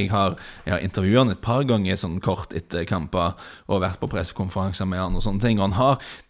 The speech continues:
han har en sånn aura. Han er en person som, eh, hvis han er i godt humør, og han går inn i et rom, liksom, og han smiler, og han slår av et par vitser,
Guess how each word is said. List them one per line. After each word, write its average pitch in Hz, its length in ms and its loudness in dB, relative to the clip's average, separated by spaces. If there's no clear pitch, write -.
han 131 160 2
har 175 220 8
en 139 80 4
sånn 113 160 2
aura. 95 420 0
Han 107 160 2
er 120 140 0
en 127 120 2
person 101 480 2
som, 92 380 0
eh, 87 220 0
hvis 95 180 4
han 175 140 4
er 135 100 2
i 117 80 2
godt 139 240 0
humør, 113 300 6
og 80 100 -2
han 104 160 2
går 107 220 4
inn 127 160 2
i 107 80 2
et 95 140 -2
rom, 113 260 4
liksom, 101 320 2
og 95 80 2
han - 80 -4
smiler, 104 420 4
og 95 140 8
han 92 160 4
slår 101 280 4
av 95 80 8
et - 100 2
par 98 100 2
vitser, 135 300 4